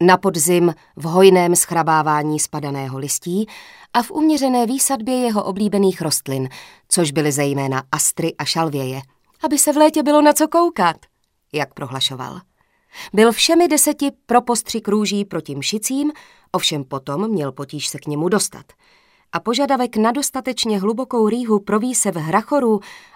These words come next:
obvykle odpálil poznámkou, že byste měli vidět ty jeho vlastní. Loni se o ně pořádně staral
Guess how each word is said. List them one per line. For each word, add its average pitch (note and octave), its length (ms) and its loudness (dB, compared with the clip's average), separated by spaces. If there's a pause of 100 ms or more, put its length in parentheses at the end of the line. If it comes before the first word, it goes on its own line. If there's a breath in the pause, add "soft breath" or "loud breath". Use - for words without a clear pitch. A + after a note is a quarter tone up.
obvykle A#3+ 440 -2
odpálil A3+ 500 2
poznámkou, A3 640 4 (440 loud breath)
že A3 160 2
byste D4 240 4
měli C4 220 8
vidět G#3 320 2
ty G#3 100 2
jeho F#3 240 4
vlastní. C#3 440 0 (1000)
Loni F3+ 280 6
se F3 160 -4
o D#3+ 80 -6
ně D#3 120 -4
pořádně D3 460 -6
staral D#3+ 420 -4